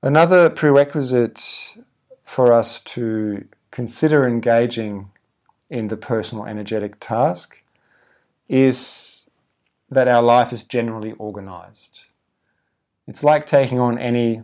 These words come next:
big commitment, because Penta is quite a big commitment, and I'll outline what it involves shortly. Um, but before you take on any big commitment, you want to make room,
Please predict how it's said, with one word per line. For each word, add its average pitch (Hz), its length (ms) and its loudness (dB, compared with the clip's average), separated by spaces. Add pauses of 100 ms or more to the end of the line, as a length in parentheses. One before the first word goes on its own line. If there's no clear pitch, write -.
big 120 180 -2
commitment, 101 580 -8
because - 260 -10
Penta 131 340 2
is 135 120 2
quite 113 260 2
a 107 40 -2
big 107 180 -2
commitment, 123 560 -4
and 107 80 -4
I'll 101 160 -2
outline 104 560 -2 (320)
what 110 200 0
it 107 100 -2
involves 101 760 -2
shortly. 120 520 -2 (760)
Um, 107 640 0 (1000)
but 127 340 2
before 180 260 2
you 160 80 6
take 131 260 2
on 120 80 0
any 120 160 2
big 120 180 -2
commitment, 127 400 -2
you 117 80 -6
want 123 160 -2
to 131 60 -6
make 120 260 -4
room, 123 420 0